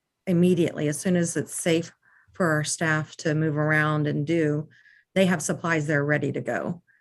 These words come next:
So to me, that helps us being efficient.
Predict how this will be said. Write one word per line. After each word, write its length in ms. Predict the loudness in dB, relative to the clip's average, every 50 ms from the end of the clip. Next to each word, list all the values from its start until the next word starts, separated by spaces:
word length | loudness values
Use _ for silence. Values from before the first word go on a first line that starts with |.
| _ _ _ _ _
So 520 | -6 2 4 6 8 8 6 4 2 -2 -8 _ _ _ _ _ _ _ 0
to 100 | 2 4
me, 140 | 6 6 6
that 340 | 6 6 4 2 -2 -6
helps 380 | -12 -8 -6 -6 -6 -4 -4 -4
us 200 | -2 -2 -4 -4
being 260 | -4 -2 0 0 0
efficient. 640 | 0 0 0 -2 -2 0 0 -2 -2 -2 -4 -6